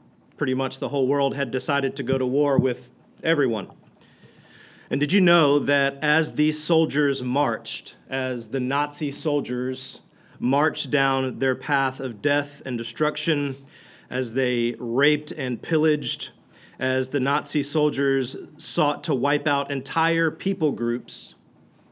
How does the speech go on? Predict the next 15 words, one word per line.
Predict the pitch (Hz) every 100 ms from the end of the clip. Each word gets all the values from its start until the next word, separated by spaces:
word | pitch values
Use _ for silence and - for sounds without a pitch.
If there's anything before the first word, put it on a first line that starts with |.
| -
inscribed | 160 156 - - 175 170 185 196 165
on | - 175
their | 165 160
belts | 110 170 147 - - - - -
was | 131 135
this | 147 147
phrase, | - 170 147 120 - - _ _ _ _ _ _ - - _ - 104
"Gott | 156 156 - - - -
mit | 135 156 151 - - -
uns," | 156 135 - - - - _ _ _ _ _ _ _ _ _ - - _
translated, | - 151 139 117 139 131 123 117 - - - 113
"God | 104 139 143 143 139 139 139 _ _ _ _ -
is | 139 113
with | 120 160
us." | 120 98 - -